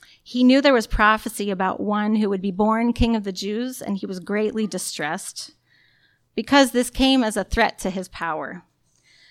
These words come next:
So when the Magi came looking for this king, Herod tried to trick them so that he could intervene. And when the Magi saw through this,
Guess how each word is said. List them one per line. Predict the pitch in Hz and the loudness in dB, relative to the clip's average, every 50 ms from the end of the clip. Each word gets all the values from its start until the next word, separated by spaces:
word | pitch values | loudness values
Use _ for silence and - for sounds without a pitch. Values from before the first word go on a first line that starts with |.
| _ _ _ | _ _ _
So | - - 240 233 233 | -2 2 4 4 6
when | 233 233 | 6 4
the | 233 | 6
Magi | 233 240 254 277 277 269 269 233 233 | 6 6 6 6 6 6 4 2 2
came | - 247 240 233 | 2 0 2 2
looking | 240 247 247 - 269 254 247 | 2 2 4 4 4 4 4
for | - 208 | 2 0
this | 196 208 214 - | -2 -4 -6 -6
king, | - - 262 294 277 240 214 214 208 | -2 2 4 4 6 4 4 2 0
Herod | 208 202 240 233 233 240 240 233 208 | 0 0 0 2 2 4 2 2 0
tried | - - - 226 214 214 226 226 220 - | -2 -4 0 2 2 4 4 2 0 -2
to | 202 | -4
trick | 185 - - 269 262 - | -4 -2 -2 -2 -2 -4
them | - 185 175 180 196 214 254 262 247 | -6 -6 -4 -2 2 2 2 2 2
so | - - 196 | 2 0 0
that | 196 202 190 196 | 0 0 -2 -2
he | - 226 214 | 0 -2 -2
could | - - 214 202 196 185 | -2 -2 -2 0 0 0
intervene. | 180 190 190 180 180 202 175 - 123 107 98 - _ _ _ _ _ _ _ _ _ _ _ _ _ _ _ _ _ _ _ _ _ _ _ _ _ _ _ _ _ _ _ _ _ _ _ _ _ _ _ _ _ _ _ _ - | -2 -4 -4 -6 -6 -6 -6 -6 -6 -8 -8 -10 _ _ _ _ _ _ _ _ _ _ _ _ _ _ _ _ _ _ _ _ _ _ _ _ _ _ _ _ _ _ _ _ _ _ _ _ _ _ _ _ _ _ _ _ -6
And | 214 220 214 | -4 -2 -2
when | 220 214 220 | 0 0 0
the | 208 | 0
Magi | 208 208 196 196 196 202 185 | 0 0 -2 -2 -2 -4 -6
saw | 196 - - 208 196 196 196 | -6 -4 -2 -2 -2 0 -2
through | - - - 247 240 226 214 208 220 220 - - | -2 -2 0 2 2 2 0 -2 -4 -6 -6 -6
this, | 185 185 - | -6 -6 -6